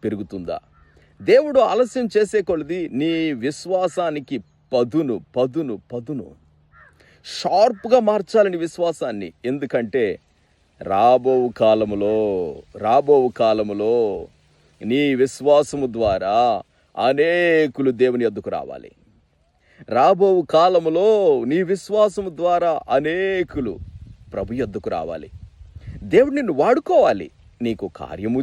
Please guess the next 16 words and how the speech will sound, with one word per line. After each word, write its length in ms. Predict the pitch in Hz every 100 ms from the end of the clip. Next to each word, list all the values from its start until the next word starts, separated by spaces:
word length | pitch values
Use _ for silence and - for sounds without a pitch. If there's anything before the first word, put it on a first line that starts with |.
| 127
చేయాలి. 480 | 147 165 196 160 101 - - -
దేవుడు 300 | 87 120 131
నిన్ను 220 | 127 101
వాడుకోవాలి, 880 | 80 76 104 117 160 185 202 185 127 - _ 104
నీ 100 | 127
విశ్వాసానికి 680 | 110 - 120 117 123 104 92
పదును 360 | - 98 131
పెట్టాలి, 580 | 170 160 185 196 185 110 _ -
నిన్ను 320 | 151 160 131
ఆశీర్వదించాలి. 1120 | 92 90 - 147 143 165 175 175 208 202 127 - -
చూడండి, 320 | 254 247 147 156
ఒక 220 | 214 156
విషయాన్ని 400 | 147 - 160 123
గమనించండి. 580 | 113 101 87 - 73 - _ _ _ _ _ _ _ _ _ _ _ -
ఒకటి, 360 | 135 123 82 - _ _ _ _ _ _ _ _ _
టార్గెట్ 480 | 139 170 180 135